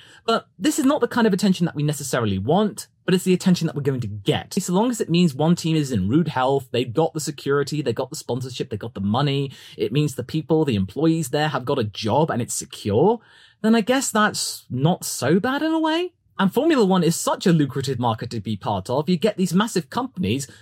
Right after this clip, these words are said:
joining hand in hand and willingly working together, even though they operate in effectively the same sector. That's crazy good cooperation.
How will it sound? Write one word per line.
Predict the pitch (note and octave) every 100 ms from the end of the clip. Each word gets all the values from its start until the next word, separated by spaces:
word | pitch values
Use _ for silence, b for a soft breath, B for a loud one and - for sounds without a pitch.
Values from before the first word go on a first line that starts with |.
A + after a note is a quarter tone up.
| B
joining | - G3 A#3 A3+
hand | F#3+ F#3 A#3
in | A3 F#3+
hand | G3 A3
and | G3+ D3
willingly | F3+ A#3 A3+ A#3
working | D#3 G#3+ C#4 A3
together, | D#3 C3+ A#2+ D#3
even | G3+ A3+ G#3+
though | G3+ G3+
they | F#3+
operate | - F#3 G3 F#3+ F#3
in | F#3
effectively | E3 - G3+ F#3+ E3+
the | E3+
same | F3+ F3+ F#3
sector. | - G#3 - A#2 - - _ -
That's | G#3 -
crazy | - G3 A3 D#3+
good | D3 E3 B2+
cooperation. | - D3 C#3 C#3 C3 D#3+ - D#2